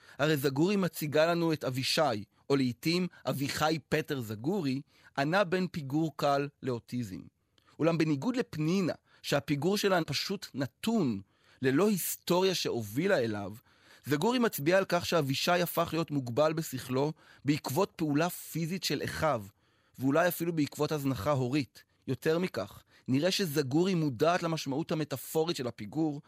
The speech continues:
וכטקסט פוסט-מודרניסטי אף משחקת בו. בשלב מסוים בסדרה, כאשר אבישי לומד מבני משפחתו כיצד הוא נפגע במוחו, הוא מחליט להמחיז את האירוע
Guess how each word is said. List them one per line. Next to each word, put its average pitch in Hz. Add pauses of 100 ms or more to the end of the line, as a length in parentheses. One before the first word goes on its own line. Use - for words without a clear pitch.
(260)
וכטקסט -
פוסט-מודרניסטי 135 (320)
אף -
משחקת 135
בו. 92 (460)
בשלב 127
מסוים 165
בסדרה, 117 (300)
כאשר 120
אבישי 117 (100)
לומד 151 (140)
מבני 131
משפחתו 156 (260)
כיצד 160
הוא 190
נפגע 139
במוחו, 151 (400)
הוא 139
מחליט 165
להמחיז 160
את 175
האירוע 131